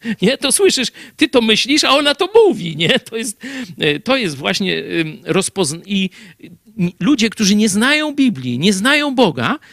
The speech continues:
kiedy zobaczą chrześcijan razem tego typu, to będą widzieli, że tych ludzi coś łączy, czego oni na świecie nie widzieli. W harcerstwie byli, w zuchach może nawet, nie? W partii politycznej byli, w mafii może niektórzy byli, nie?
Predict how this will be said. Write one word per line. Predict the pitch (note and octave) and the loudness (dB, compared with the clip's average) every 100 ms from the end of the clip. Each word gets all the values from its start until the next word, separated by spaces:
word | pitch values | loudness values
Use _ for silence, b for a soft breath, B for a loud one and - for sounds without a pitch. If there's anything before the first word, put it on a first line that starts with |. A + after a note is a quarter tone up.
| B B - | B B -2
kiedy | G3 F3+ G3 | 0 0 -4
zobaczą | F3+ F3 F3 C#4 D4 G#3 F3+ - | 0 0 0 -2 0 0 -2 -4
chrześcijan | - C#4 C4+ G3 E3+ E3+ | -2 0 0 0 0 0
razem | A3 F#3+ C3 G3 | 0 -2 -2 -6
tego | A#3+ D4 A#3+ | -4 -4 -4
typu, | A#3 G#3+ - F#3 F4 b b b b _ | -4 -6 -4 -6 -6 b b b b _
to | F3+ | -6
będą | F#3 B3+ B3+ | -4 -2 -4
widzieli, | E3 D#3 G#3 C#4+ B3 | -4 -4 -2 -2 -4
że | A3+ | -4
tych | - B3 | -2 0
ludzi | D4 C4+ A3+ | 2 0 -4
coś | - D#4+ - | -4 -4 -2
łączy, | C4 A#3 E3+ D4+ | 0 0 -2 -6
czego | B3+ A#3+ A#3 | -6 -4 -4
oni | B3+ | -2
na | A#3 A3 | -2 -2
świecie | - E4 B3+ C4 | 0 0 0 -2
nie | C4 | -2
widzieli. | G#3+ A#3+ - - b b | -2 -2 -4 -14 b b
W | - | -6
harcerstwie | A#3+ A3+ B3 G#3+ - C#3 | -4 -2 -4 -4 -6 -10
byli, | A2+ F2+ E2+ b b | -10 -12 -18 b b
w | F#3+ | 0
zuchach | A#3 C#4 - D#3+ | 2 2 2 -4
może | - C3+ A#2+ | -4 -6 -6
nawet, | A2+ F#2 F2+ - B D#3 - | -6 -10 -14 -16 B -14 -4
nie? | F3 A3 B | -2 -4 B
W | - | -20
partii | - C4+ C4 G3 F3 | 2 4 4 -2 -4
politycznej | D#3 C3+ - B2 - A2+ | -4 -4 -6 -8 -8 -8
byli, | F#2 G2+ F2 - b - | -8 -10 -10 -16 b -10
w | |
mafii | F3+ C#4+ C4 G#3+ | 0 0 0 -2
może | E3 C#3 C#3 | -4 -4 -6
niektórzy | B2 A2 C#3+ A#2 B2 | -8 -12 -14 -12 -12
byli, | A2+ F#2 F#2 | -14 -16 -16
nie? | A2 G3+ | -12 -12